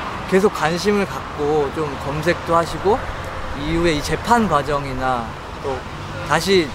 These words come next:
인신구제 청구 심판이 이제 진행될 상황이거든요. 그런 데에서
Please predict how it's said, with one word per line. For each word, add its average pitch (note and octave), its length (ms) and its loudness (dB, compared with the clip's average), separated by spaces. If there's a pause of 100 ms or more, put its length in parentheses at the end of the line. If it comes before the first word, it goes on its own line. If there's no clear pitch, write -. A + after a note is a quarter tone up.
(400)
인신구제 F3+ 580 2
청구 E3+ 380 -2
심판이 G3+ 500 2
이제 C#3 260 -2
진행될 E3 680 2 (220)
상황이거든요. D3 680 2 (200)
그런 D#3+ 300 0
데에서 D#3+ 360 4